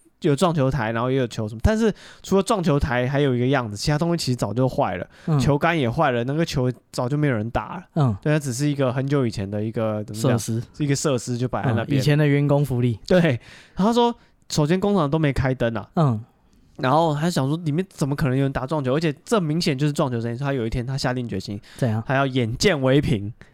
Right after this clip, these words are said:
Speaker 1: 他要去看一看里面是不是有人在打撞球。
Speaker 2: 合理。
Speaker 1: 合理，所以他就是某一天他就晚上爬起来，
Speaker 2: 嗯。
Speaker 1: 哦，听到撞球声音，哎，确定，哦，今天有人在打。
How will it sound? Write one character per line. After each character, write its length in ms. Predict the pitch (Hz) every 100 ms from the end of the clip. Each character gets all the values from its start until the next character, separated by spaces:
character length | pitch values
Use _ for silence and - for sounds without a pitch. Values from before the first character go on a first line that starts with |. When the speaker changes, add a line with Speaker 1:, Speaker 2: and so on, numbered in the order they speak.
| _
Speaker 1:
他 80 | -
要 80 | 156
去 100 | 165
看 280 | - - 185
一 20 |
看 220 | 156 175
里 100 | 127
面 160 | 135 156
是 160 | 151 160
不 60 |
是 80 | 160
有 260 | 143 135 120
人 160 | 117
在 140 | 143 147
打 180 | 113
撞 240 | 107 147 113
球。 160 | 104 - _ _ -
Speaker 2:
合 340 | - - 143
理。 240 | 160 110 - -
Speaker 1:
合 200 | 135 147
理， 160 | 139
所 180 | - 143
以 40 | 143
他 160 | 143
就 160 | 156 147
是 240 | 143 139 - - - -
某 220 | 123 131
一 40 |
天 200 | 139 139
他 160 | 131 135
就 120 | 135
晚 180 | 123 113
上 120 | 127
爬 200 | 123 113
起 120 | 110
来， 140 | 101 92 _ -
Speaker 2:
嗯。 180 | 135 101 -
Speaker 1:
哦， 160 | - 127
听 160 | 151 147
到 120 | 143
撞 220 | 151 135
球 140 | 113
声 140 | 113 117
音， 100 | 117
哎， 120 | 131
确 200 | 131 147
定， 180 | 135 95
哦， 120 | 104
今 120 | -
天 100 | 127
有 60 | 113
人 80 | 104
在 100 | 113
打。 200 | 101